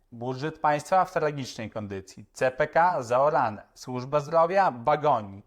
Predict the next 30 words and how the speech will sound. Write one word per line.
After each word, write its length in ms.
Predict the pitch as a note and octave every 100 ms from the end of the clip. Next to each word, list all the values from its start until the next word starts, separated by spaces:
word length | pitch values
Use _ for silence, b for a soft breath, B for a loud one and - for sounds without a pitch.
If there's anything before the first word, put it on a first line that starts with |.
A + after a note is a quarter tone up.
| _
sądy 380 | - C3+ C#3 D3
i 60 |
prokuratury 840 | - D#3 D3+ E3 E3 D#3+ F3+ F#3+ G3 - _
bez 320 | A2+ B2 C#3+
komentarza. 640 | - C#3+ B2+ C3+ A2+ G2+ - b b b _
Już 160 | E3 F3+
nawet 260 | G#3 G#3
nie 80 | G#3+
mówię 220 | A3 G#3+
o 40 | G3+
tych 240 | F3+ -
obietnicach 580 | F#3 G3 - A3+ G#3+ E3+
jak 160 | D3+
paliwo 360 | - D3 D#3 D#3
po 140 | C3+
pięć 260 | C3 D3 D3
dziewiętnaście, 640 | C3+ B2 - C3+ D#3+ -
akademiki 560 | C3 C3+ B2 C3+ D3+ D#3
za 140 | C3+
złotówkę 500 | A#2+ A2+ G#2+ A#2 -
czy 100 | D3+
podniesienie 540 | - B2 B2 - C3+ B2
kwoty 320 | - C3+ -
wolnej 320 | C3 C#3+ C#3
od 80 | A#2+
podatku 460 | - B2 B2+ - C3
do 120 | A#2
sześćdziesięciu 680 | - B2 B2 A2+ D#3 D3
tysięcy 420 | C#3 - C#3+ B2+ C3
złotych, 500 | B2+ G#2+ C3+ D3